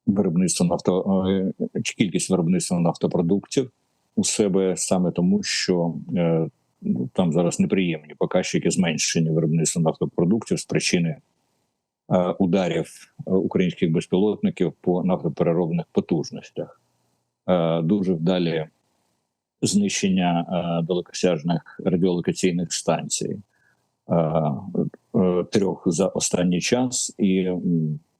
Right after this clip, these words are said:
скажімо, це так само серйозно, якби ми били би тактичною ядерною зброєю. Тобто, якби такий удар по цих станціях був завданий якою-небудь західною державою ядерною, то це вже могло б розглядатися як,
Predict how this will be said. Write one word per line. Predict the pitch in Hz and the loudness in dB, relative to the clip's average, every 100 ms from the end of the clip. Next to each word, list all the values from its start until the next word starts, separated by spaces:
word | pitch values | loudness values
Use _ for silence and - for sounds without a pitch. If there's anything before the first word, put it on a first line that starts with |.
| _ - | _ -4
скажімо, | - 80 85 82 78 76 78 80 113 _ - | -2 0 0 0 0 -4 -4 -6 -8 _ -4
це | - - 104 104 87 _ _ _ _ - - - - | -2 2 2 2 -2 _ _ _ _ -8 -6 -6 -2
так | 104 | 0
само | - 107 92 82 | 0 0 0 -2
серйозно, | - 95 101 123 107 87 | 0 2 2 2 2 2
якби | 82 87 90 87 87 104 | 0 -2 -4 -2 0 2
ми | 90 92 - | 2 0 2
били | 95 98 | 2 2
би | 85 82 | -2 -6
тактичною | - - 85 - 80 78 80 | -10 -2 -2 0 -2 2 2
ядерною | 82 78 80 78 | 2 0 0 0
зброєю. | 76 76 - - _ _ _ _ _ _ _ _ _ | -2 -4 -6 -18 _ _ _ _ _ _ _ _ _
Тобто, | - - | -8 0
якби | 87 85 87 | 2 2 0
такий | 87 92 | 0 0
удар | 85 87 85 | 2 0 -2
по | - 85 80 80 | -2 0 0 -2
цих | - 85 - - - | -2 -2 -4 -8 -2
станціях | 95 - 95 78 - 80 | 0 2 0 0 0 0
був | 78 87 | 2 0
завданий | 78 82 80 82 80 80 | 0 0 0 0 0 -4
якою-небудь | - 85 80 80 78 76 - - - - | -2 0 0 0 -2 -4 -6 -10 -12 -2
західною | 90 87 90 76 80 | -2 0 0 2 2
державою | 87 85 123 131 87 | 2 2 0 2 0
ядерною, | 85 80 82 76 73 73 - | 0 -2 -4 -8 -18 -16 -10
то | 82 | -2
це | 101 | 0
вже | 92 78 | 2 0
могло | 82 80 82 | 0 0 0
б | 78 | 0
розглядатися | 78 - 82 78 92 73 - 80 | -2 -2 0 2 0 0 -2 0
як, | 78 82 - | 0 0 -4